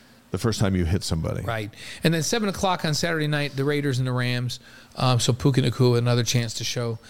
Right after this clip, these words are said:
Speaker 2: his skill set.
Speaker 1: Sunday night at five o'clock Mountain Time on the N F L Network, the Saints with Taysom and Jamal against the Chargers with Michael Davis.
Speaker 2: Yeah.
Speaker 1: So three Cougars on the same field.
Speaker 2: What a career Michael Davis has had.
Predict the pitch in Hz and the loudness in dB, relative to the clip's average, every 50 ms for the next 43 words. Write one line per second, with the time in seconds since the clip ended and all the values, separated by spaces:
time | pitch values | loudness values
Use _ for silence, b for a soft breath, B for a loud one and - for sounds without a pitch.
0 | B B B - - 131 123 - - - - - - - - - - - - - | B B B 2 2 4 4 2 0 -4 -6 -4 -2 -2 -2 -4 -6 -10 -10 -6
1 | - - - - 160 160 190 185 160 151 127 123 127 117 110 101 95 98 117 151 | -4 -2 0 0 2 4 4 4 4 4 4 4 4 4 4 4 2 2 2 0
2 | - - - - - - - 120 113 135 131 113 - - 135 117 117 120 110 110 | 0 -2 -2 -2 -2 0 0 0 2 2 2 0 0 2 2 2 2 2 0 -2
3 | - - 101 92 101 107 101 76 104 110 107 104 98 95 98 98 95 95 95 92 | -2 -2 0 2 2 2 2 0 0 2 2 2 2 4 2 2 4 2 2 2
4 | 92 95 98 92 - - 98 90 98 98 - 95 98 98 90 95 92 - - - | 2 2 2 0 2 2 2 2 2 2 0 0 0 0 0 0 -2 0 0 0
5 | 113 120 139 147 - - - 92 85 - - - 110 110 120 - - 117 110 98 | 0 0 0 0 -2 -2 -2 -2 -2 -2 0 0 0 0 0 0 0 2 2 2
6 | 92 87 87 92 92 101 107 110 113 120 120 B B B B B - 101 110 117 | 2 2 2 2 2 4 4 4 2 2 0 B B B B B -4 -2 0 -2
7 | 110 - - 101 - - 123 117 120 127 127 170 175 - 127 110 110 120 120 127 | 0 0 -2 0 0 2 2 2 2 2 2 2 2 2 0 0 0 0 0 0
8 | 127 123 120 139 151 139 117 120 139 175 180 - - 139 170 202 175 - 170 151 | 0 0 2 2 2 2 0 2 2 2 2 2 4 2 2 2 2 0 0 2
9 | 123 135 143 139 135 123 131 131 - 147 135 143 143 - 160 165 147 98 B B | 2 2 2 2 0 0 0 -2 -2 -2 -2 -2 -2 0 0 0 0 0 B B
10 | B - - 262 440 415 - - - 170 170 165 151 147 139 127 139 127 120 127 | B -2 2 4 4 4 2 0 -2 -2 0 0 0 -2 -2 -2 -2 -2 -2 -2
11 | 127 135 127 127 123 - - 117 110 - - 117 113 110 107 98 | -2 -2 -2 -4 -4 -4 -4 -4 -4 -4 -4 -6 -6 -6 -8 -12